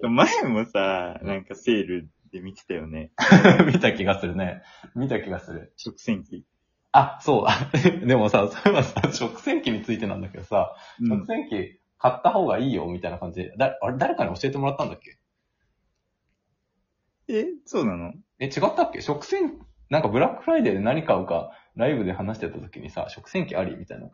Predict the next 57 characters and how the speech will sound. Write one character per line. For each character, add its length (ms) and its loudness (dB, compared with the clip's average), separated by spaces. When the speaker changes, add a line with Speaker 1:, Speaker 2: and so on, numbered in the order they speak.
Speaker 1:
「い 180 -4
い 20 -8
っ 20 -10
す 160 -14
よ」 140 -8
み 80 -14
た 100 -14
い 20 -16
な 60 -14
こ 120 -20
と 80 -20
誰 200 -10
か 120 -14
に 160 -20
言 220 -14
っ 20 -20
て 120 -14
も 120 -4
ら 60 -4
っ 60 -16
た 80 -14
気 100 -20
が 80 -8
す 40 -2
る。 60 0
Speaker 2:
あ、 20 2
言 40 0
わ 100 6
れ 100 4
た 120 4
か 100 -6
も 120 -4
し 120 -14
ん 80 -10
な 100 -8
い。 80 -10
Speaker 1:
そ 140 0
う 40 -4
だ 80 -4
よ 80 -6
ね。 320 -6
で、 300 -2
そ 160 -2
れ 60 2
で 80 0
引 240 -2
っ 100 -18
越 120 0
し 20 -10
た 100 0
の 80 -6
よ、 100 -8
そ 120 -6
れ 100 -4
か 120 -6
ら 100 -4
ね。 240 -8